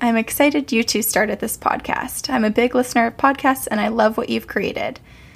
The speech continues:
I'm from Middlebury, Vermont, and I'm currently a junior history major at U V M,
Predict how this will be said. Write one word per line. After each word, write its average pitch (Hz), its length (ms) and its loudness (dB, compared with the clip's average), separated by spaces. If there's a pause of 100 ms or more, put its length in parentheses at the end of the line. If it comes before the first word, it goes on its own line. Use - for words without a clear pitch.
(140)
I'm 220 140 0
from 220 220 2
Middlebury, 240 480 4
Vermont, 214 480 0
and 208 100 0
I'm 202 140 -2
currently 214 360 -2
a 208 60 -2
junior 214 400 -2
history 214 500 -4
major 190 340 -2
at 190 120 -4
U 196 160 -6
V 220 160 -4
M, 269 240 0